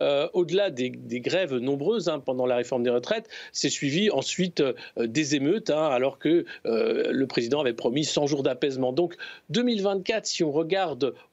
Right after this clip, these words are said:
aujourd'hui où en est l'économie française, avec de nombreuses faillites, avec une inflation qui n'est pas maîtrisée, avec, euh, une économie qui a, a du mal à, à trouver des emplois pour tous, même si, euh, certains employeurs, euh, ont du mal à, à, à embaucher, euh, on, on se rend compte qu'il y a quand même,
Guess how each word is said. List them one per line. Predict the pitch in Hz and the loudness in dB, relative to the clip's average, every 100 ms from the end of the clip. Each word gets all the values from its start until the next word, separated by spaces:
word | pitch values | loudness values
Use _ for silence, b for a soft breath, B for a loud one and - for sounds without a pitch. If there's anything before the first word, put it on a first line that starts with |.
| - | -4
aujourd'hui | 131 156 196 247 226 | 0 2 2 2 4
où | 143 | 4
en | 147 | 4
est | 151 | 2
l'économie | 139 143 131 131 | 2 2 0 0
française, | - 156 208 143 | -2 0 0 2
avec | 127 123 | 0 2
de | 120 | 2
nombreuses | 123 120 131 - | 2 2 0 2
faillites, | 190 185 | 0 2
avec | 135 120 117 | 0 -2 0
une | 127 | -2
inflation | 123 135 117 135 | 0 -2 0 -2
qui | - | 0
n'est | 120 | 0
pas | 113 117 | 2 2
maîtrisée, | 120 120 180 180 202 B B B | 0 0 0 2 0 B B B
avec, | 117 151 156 | 0 0 2
euh, | 151 151 | 2 2
une | 160 151 | 2 0
économie | 156 156 156 160 170 | 2 0 2 2 0
qui | 151 - 127 | 0 0 2
a, | 123 B B - | 2 B B -6
a | |
du | 107 120 | -4 2
mal | 143 170 156 | 2 4 2
à, | 113 B - | -2 B -6
à | |
trouver | 120 - 131 | -4 0 0
des | 127 123 | 2 2
emplois | 135 151 143 | 2 0 -2
pour | 165 | 0
tous, | - - | 0 2
même | 151 | 0
si, | 143 - 175 | 0 0 2
euh, | 139 | 2
certains | 113 135 - 143 123 B B | 0 -4 -2 -2 -2 B B
employeurs, | - 120 131 139 147 117 | -6 0 2 4 4 2
euh, | 113 110 107 107 110 | 2 2 2 2 0
ont | 117 | 0
du | 113 117 | 0 2
mal | 139 131 | 2 2
à, | 110 | 2
à, | 110 110 113 - | 2 0 0 0
à | |
embaucher, | 107 107 117 - 208 254 B B B | 0 0 0 2 0 0 B B B
euh, | 127 131 - | 2 2 0
on, | 165 | -2
on | - | 0
se | 165 - | 0 2
rend | 185 | 0
compte | 180 254 233 | 0 -2 -2
qu'il | 170 | 0
y | 175 | 0
a | |
quand | 170 180 | 2 2
même, | 202 220 | 2 0